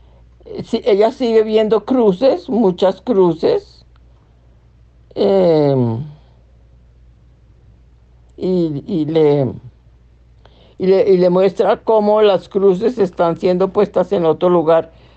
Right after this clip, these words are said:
Y eso sí que me espelucó a mí, porque ahora están en los Estados Unidos muy preocupados,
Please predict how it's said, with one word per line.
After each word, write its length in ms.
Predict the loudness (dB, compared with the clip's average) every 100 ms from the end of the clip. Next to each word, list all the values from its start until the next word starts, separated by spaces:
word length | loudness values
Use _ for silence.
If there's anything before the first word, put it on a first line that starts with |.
| -12
Y 180 | -2 0
eso 240 | 2 0
sí 160 | -2 0
que 120 | 0
me 80 | 0
espelucó 580 | 0 0 0 0 0 0
a 60 |
mí, 200 | 2 2
porque 500 | 2 0 -2 0 0
ahora 500 | 0 2 2 2 2
están 320 | -2 -2 0 0
en 100 | 0
los 120 | -2
Estados 360 | -2 -2 0
Unidos 300 | 0 0 2
muy 140 | 2 0
preocupados, 760 | 0 -2 -2 -2 0 2 0